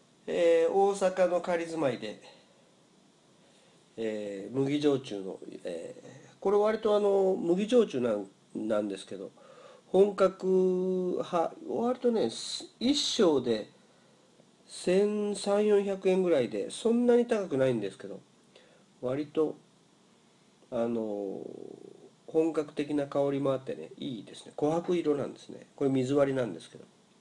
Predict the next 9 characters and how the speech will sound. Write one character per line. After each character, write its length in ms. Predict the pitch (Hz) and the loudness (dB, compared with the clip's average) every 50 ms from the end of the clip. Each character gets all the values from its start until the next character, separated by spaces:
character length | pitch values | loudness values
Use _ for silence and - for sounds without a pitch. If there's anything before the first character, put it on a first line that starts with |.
| _ _ _ _ _ _ _ _ _ _ _ _ _ _ _ _ _ _ _ _ _ _ _ _ _ _ _ _ _ _ _ _ _ _ _ _ _ _ _ _ _ - | _ _ _ _ _ _ _ _ _ _ _ _ _ _ _ _ _ _ _ _ _ _ _ _ _ _ _ _ _ _ _ _ _ _ _ _ _ _ _ _ _ -14
う 60 | 95 | -14
ん。 100 | 82 71 - - _ _ _ - - - - - - - - - - - - - - - - - - - - - - - - - _ - - - - - - 139 143 147 | -14 -14 -16 -20 _ _ _ 0 0 0 0 0 -16 -18 -18 -20 -20 -20 -20 -20 -20 -20 -20 -20 -20 -20 -20 -20 -20 -20 -20 -20 _ -20 -20 -18 -14 -10 -8 -8 -6 -6
隠 80 | 160 151 | -6 -6
し 180 | - - 170 | -4 -4 -2
蔵 160 | 147 147 147 139 | 0 2 2 2
っ 80 | 139 | 0
て 160 | - - - | -2 -6 -8
い 160 | 127 120 117 | -6 -6 -6
う。 60 | 113 | -8